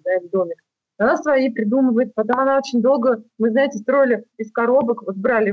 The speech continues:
в магазинах коробки большие, и она из них строила дома тоже. Для ди-, кукол, там какие-то интерьер придумывала. То есть и рисование у неё очень хорошо. То есть вот это вот я вот очень вижу, я, у неё это очень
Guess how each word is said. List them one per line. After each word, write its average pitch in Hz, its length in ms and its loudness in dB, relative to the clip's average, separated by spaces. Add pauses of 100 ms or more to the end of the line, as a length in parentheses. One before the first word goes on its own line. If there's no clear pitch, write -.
в - 40 -10
магазинах 214 520 -2
коробки 240 500 -4 (300)
большие, 185 520 -6 (240)
и 190 40 0
она 220 200 4
из 240 60 0
них 269 140 0
строила 254 380 4
дома 202 500 0
тоже. 175 380 -4 (160)
Для 196 380 0
ди-, 214 220 -4 (140)
кукол, 269 520 2
там 262 200 0
какие-то 240 240 -6
интерьер 233 580 2
придумывала. 208 580 0 (380)
То 233 60 2
есть 220 180 0
и - 40 -6 (160)
рисование 226 580 0
у - 20 -6
неё 175 100 -6
очень - 160 -12
хорошо. 185 300 -6
То 226 100 0
есть 220 100 -2
вот 233 100 0
это 330 220 0
вот 208 100 -4
я 214 140 2
вот - 160 -6
очень 220 380 0
вижу, 262 280 0
я, 196 220 0
у 196 80 -4
неё 220 160 4
это 240 120 -4
очень 214 180 -6